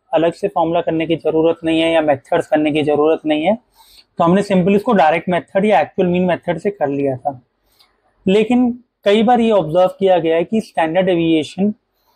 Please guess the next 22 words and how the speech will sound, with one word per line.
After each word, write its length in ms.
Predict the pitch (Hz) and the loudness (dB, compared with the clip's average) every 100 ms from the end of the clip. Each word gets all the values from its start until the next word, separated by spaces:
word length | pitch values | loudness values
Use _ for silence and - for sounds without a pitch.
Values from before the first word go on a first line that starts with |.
| _ - | _ -2
को 100 | 202 | 0
कई 180 | 196 196 | 2 2
बार 140 | 220 | 2
examiner 600 | 208 156 165 165 175 196 208 _ _ - _ - 180 | 0 0 0 0 0 -2 -4 _ _ -20 _ -6 -2
assume 460 | 170 151 185 220 | 0 2 2 2
mean 220 | 214 220 202 | 2 2 2
method 360 | 175 - 170 | 0 -2 -4
से 120 | - | -2
भी 100 | 175 | -2
पूछ 320 | 175 170 143 160 | -2 -4 -6 -4
लेता 280 | 147 151 | -2 0
है। 160 | 139 170 208 _ _ _ - | 0 0 -4 _ _ _ -2
अगर 200 | 151 185 | 2 2
वो 120 | 226 | 2
नहीं 280 | 202 170 220 226 | 2 2 0 0
पूछता 340 | 190 - 190 | -2 0 0
assume 340 | 165 151 170 170 | 2 0 -2 0
mean 120 | 170 | -2
method 400 | 160 139 - 156 | -2 -4 -8 -6
से, 180 | - 233 | -6 -6
तो 540 | - _ _ _ 214 | -8 _ _ _ 2
आप 240 | 214 240 | 2 2